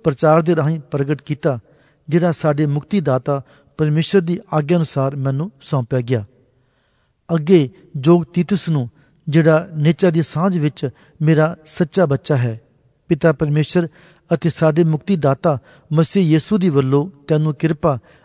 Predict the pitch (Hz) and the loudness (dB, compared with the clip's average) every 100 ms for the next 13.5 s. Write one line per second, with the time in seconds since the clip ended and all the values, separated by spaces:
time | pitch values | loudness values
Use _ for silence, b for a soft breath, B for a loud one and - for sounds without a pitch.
0 | b 170 - 143 160 147 139 160 127 131 | b -4 -2 -2 0 -2 -2 -4 -4 -2
1 | 143 120 110 101 _ _ _ _ _ 151 | -2 -2 -4 -10 _ _ _ _ _ 0
2 | 151 165 185 180 196 - b b - 196 | 2 2 2 2 0 -4 b b 2 2
3 | 165 160 180 175 - b b - 185 180 | 2 2 2 0 -8 b b 2 4 4
4 | 185 185 208 - _ - 170 165 202 - | 4 0 -2 -18 _ -6 -2 2 0 0
5 | 175 - b b b 175 156 160 180 226 | -4 -4 b b b 2 2 4 4 4
6 | 160 147 151 165 196 147 190 185 175 156 | 2 2 2 -2 -4 0 2 4 4 2
7 | - 143 135 _ - 185 185 185 196 170 | 0 -2 -4 _ -4 0 2 4 2 2
8 | - 139 135 151 - b b b 165 180 | 0 0 0 -2 -6 b b b 0 2
9 | 147 156 175 160 151 170 165 b b 143 | 2 2 2 0 0 0 -2 b b -6
10 | 131 165 180 180 131 135 127 139 139 120 | 0 2 2 0 0 0 0 -2 0 -2
11 | - _ _ _ _ 143 151 165 175 b | -6 _ _ _ _ -2 2 2 -2 b
12 | b 139 156 143 170 180 190 151 151 - | b 0 0 2 0 0 -2 -2 -2 -2
13 | 147 147 131 131 | -4 -4 -4 -4